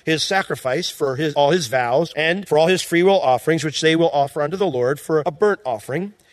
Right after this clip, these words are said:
he says, You shall offer at your own will a male without blemish of the beeves or of the sheep or of the goats.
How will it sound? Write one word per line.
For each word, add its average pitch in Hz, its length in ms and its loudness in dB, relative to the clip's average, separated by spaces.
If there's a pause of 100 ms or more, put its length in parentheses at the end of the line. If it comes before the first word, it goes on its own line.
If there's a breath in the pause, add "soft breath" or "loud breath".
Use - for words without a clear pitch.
(100)
he 226 100 -6
says, 220 200 -2
You 214 80 -2
shall 226 320 4
offer 220 520 2
at 160 180 0
your 190 180 2
own 254 300 2
will 135 380 -2
a 156 80 4
male 170 280 4
without 226 340 4
blemish 151 480 -2
of 143 160 -4
the 156 60 -4
beeves 175 460 -2
or 170 60 -2
of 175 80 -4
the 190 80 -4
sheep 143 340 -4
or 156 180 6
of 143 340 0
the 160 100 -6
goats. - 420 -2